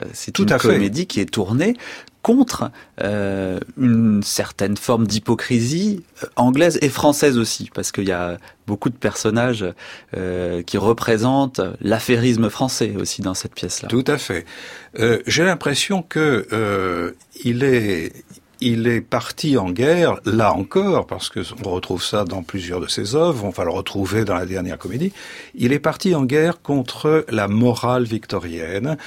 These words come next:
Speaker 2: contre l'hypocrisie victorienne. Il s'attaque ici tout particulièrement au fait qu'un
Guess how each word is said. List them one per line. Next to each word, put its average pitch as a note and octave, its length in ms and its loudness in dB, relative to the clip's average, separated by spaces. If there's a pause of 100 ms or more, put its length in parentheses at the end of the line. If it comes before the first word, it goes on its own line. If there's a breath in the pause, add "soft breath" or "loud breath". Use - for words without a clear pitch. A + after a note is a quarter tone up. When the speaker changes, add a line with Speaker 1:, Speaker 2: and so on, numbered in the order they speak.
(200 loud breath)
Speaker 2:
contre A2 320 -2
l'hypocrisie A#2+ 880 2
victorienne. G2+ 920 -4 (540 loud breath)
Il C3 140 4
s'attaque C#3 560 2
ici A2+ 400 2
tout B2+ 160 -2
particulièrement G#2 800 -2
au G#2 80 0
fait A2+ 460 0
qu'un G2+ 400 -2